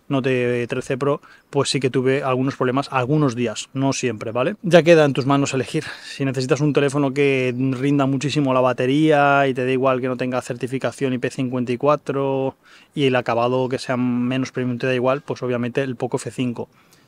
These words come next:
Si te da igual el tema de tener tantísima batería, pues obviamente me elegiría el Redmi Note,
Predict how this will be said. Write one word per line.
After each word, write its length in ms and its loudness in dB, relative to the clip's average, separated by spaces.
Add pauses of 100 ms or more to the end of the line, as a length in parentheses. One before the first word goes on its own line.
Si 560 -2
te 80 0
da 80 2
igual 420 6
el 140 2
tema 220 2
de 100 2
tener 240 -2
tantísima 520 -2
batería, 520 2
pues 320 -8 (140)
obviamente 640 -4
me 240 0
elegiría 600 -2
el 460 -2
Redmi 240 2
Note, 320 0